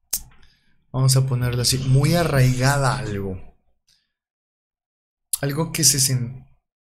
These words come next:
se siente como familiar. No sé si esto incluso puede ser una, que te estés dando cuenta de por qué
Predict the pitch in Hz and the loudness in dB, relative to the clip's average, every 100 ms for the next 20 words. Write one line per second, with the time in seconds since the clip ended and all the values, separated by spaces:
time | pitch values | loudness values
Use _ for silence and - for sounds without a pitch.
0 | _ _ - 139 131 147 160 160 156 139 | _ _ -2 2 2 2 -2 -2 -2 0
1 | - 135 120 101 101 110 110 101 110 120 | 2 4 4 4 2 0 -2 -2 -2 0
2 | 131 131 131 135 131 127 123 131 123 - | 2 2 2 0 0 0 0 0 0 0
3 | 127 123 120 110 - - - _ _ _ | -2 -2 -4 -6 -12 -16 -18 _ _ _
4 | _ 131 127 107 127 123 131 135 131 127 | _ -4 0 2 2 4 4 4 4 2
5 | 127 131 123 - 110 104 117 131 - | 2 2 0 -2 -6 -4 -6 -8 -16